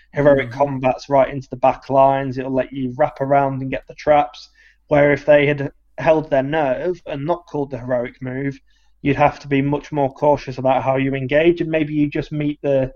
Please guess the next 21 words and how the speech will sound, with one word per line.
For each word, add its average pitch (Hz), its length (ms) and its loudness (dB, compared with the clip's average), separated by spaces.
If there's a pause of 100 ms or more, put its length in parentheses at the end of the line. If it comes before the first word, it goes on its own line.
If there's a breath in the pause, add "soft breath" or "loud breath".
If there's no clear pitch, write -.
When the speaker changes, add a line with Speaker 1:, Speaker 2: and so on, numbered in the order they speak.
(400)
Speaker 1:
meet 156 200 -2
the 165 60 -8
front 143 300 0
line 135 200 2
for 139 120 -4
line, 139 280 6
and, 131 220 0
and 135 140 -4
you, 135 260 0
you 147 160 0
lose 143 280 0
the 143 100 -2
opportunity 139 540 -4
for - 120 -12
those 131 220 -2
flanks, 127 460 -2
which 131 180 -10
wouldn't 143 180 -6
have 131 120 -10
presented 131 400 0
themselves. 123 600 -8